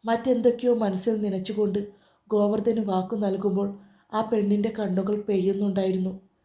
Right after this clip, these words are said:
ഹൃദയം വല്ലാതെ ഇടിക്കുന്നുണ്ടായിരുന്നു. മരണം കൊണ്ടല്ലാതെ ഗോപേട്ടനിൽ നിന്നും ഈ ഗൗരിക്കൊരകൽച്ചയില്ലെന്ന് സ്വയം മൊഴിയുകയായിരുന്നു ആ പെണ്ണ്.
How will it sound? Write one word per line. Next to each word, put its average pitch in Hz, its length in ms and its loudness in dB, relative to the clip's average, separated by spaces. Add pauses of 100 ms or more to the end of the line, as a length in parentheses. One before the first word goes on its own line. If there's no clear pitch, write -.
(400)
ഹൃദയം 226 420 4
വല്ലാതെ 196 420 2
ഇടിക്കുന്നുണ്ടായിരുന്നു. 190 880 0 (680)
മരണം 208 400 2
കൊണ്ടല്ലാതെ 196 680 -2 (420)
ഗോപേട്ടനിൽ 233 760 2
നിന്നും 208 280 -2 (340)
ഈ 233 100 -4
ഗൗരിക്കൊരകൽച്ചയില്ലെന്ന് 190 1300 2 (180)
സ്വയം 196 420 0
മൊഴിയുകയായിരുന്നു 190 840 2 (500)
ആ 185 120 -4
പെണ്ണ്. 185 400 0